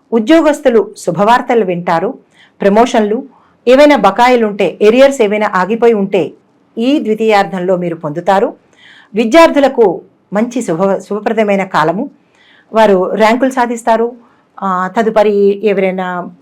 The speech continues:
ఆ, వి-, విదేశీ ప్రయాణం చేయాలని అనుకుంటే కనుక ద్వితీయార్థంలో, ప్రథమార్థంలోనూ ద్వితీయార్థంలోనూ కూడా మీకు మంచి ఫలితాలు కనిపిస్తాయి. వ్యాపారంలో పెట్టుబడులు పెట్టేవారికి ద్వితీయార్థంలో చాలా మంచి ఫలితాలు కనబడుతుంది. పార్ట్నర్‌షిప్ వ్యవహా-,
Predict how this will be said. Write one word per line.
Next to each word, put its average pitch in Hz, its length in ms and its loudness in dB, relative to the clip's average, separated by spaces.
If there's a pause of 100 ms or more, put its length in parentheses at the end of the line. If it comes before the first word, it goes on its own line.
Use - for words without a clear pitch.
(120)
ఆ, 165 80 -4
వి-, 180 260 -8
విదేశీ 247 320 2
ప్రయాణం 202 360 -2
చేయాలని 202 440 0
అనుకుంటే 180 340 -6
కనుక 185 420 -6 (340)
ద్వితీయార్థంలో, 202 880 0 (140)
ప్రథమార్థంలోనూ 202 680 -4
ద్వితీయార్థంలోనూ 202 720 -4
కూడా 196 220 -2
మీకు 233 240 -6
మంచి 165 240 -10
ఫలితాలు 170 280 -6
కనిపిస్తాయి. 156 540 -14 (540)
వ్యాపారంలో 277 560 4
పెట్టుబడులు 240 420 0
పెట్టేవారికి 196 760 -4 (160)
ద్వితీయార్థంలో 202 640 -4
చాలా 180 300 -6
మంచి 196 240 -8
ఫలితాలు 170 320 -8
కనబడుతుంది. 156 540 -12 (520)
పార్ట్నర్‌షిప్ 277 540 2
వ్యవహా-, 202 360 2